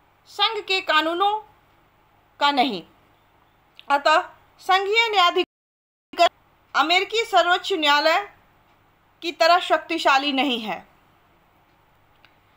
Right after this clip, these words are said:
स्विट्जरलैंड के सभी कैंटनों के अपने अपने संविधान होते हैं, लेकिन कैंटनों के संविधान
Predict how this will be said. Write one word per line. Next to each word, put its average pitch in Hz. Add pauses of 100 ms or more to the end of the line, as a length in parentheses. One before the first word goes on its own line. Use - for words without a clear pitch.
(520)
स्विट्जरलैंड 339 (840)
के 330
सभी 381
कैंटनों 330
के 370
अपने 403
अपने 339 (100)
संविधान 302
होते 294
हैं, 349 (800)
लेकिन 330
कैंटनों 359
के 392 (540)
संविधान 330